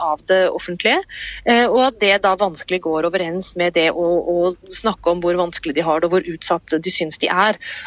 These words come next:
Altså, du kan snarere iblant få følelsen av at, at det at de har det litt vondt, at det på en måte er litt av grunnen også til at de kan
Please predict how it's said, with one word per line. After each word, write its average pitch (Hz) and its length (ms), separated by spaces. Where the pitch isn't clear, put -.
Altså, 180 140
du 202 80
kan 202 160
snarere 185 320
iblant 170 240
få 196 80
følelsen 165 400
av 165 100
at, - 320
at 190 160
det 175 140
at 156 160
de 185 80
har 151 220
det 180 100
litt 175 160
vondt, 196 240
at 185 80
det - 160
på 202 80
en 185 80
måte 185 160
er 180 140
litt 175 160
av 180 180
grunnen 185 500
også 175 220
til 180 80
at 175 100
de 190 40
kan 170 280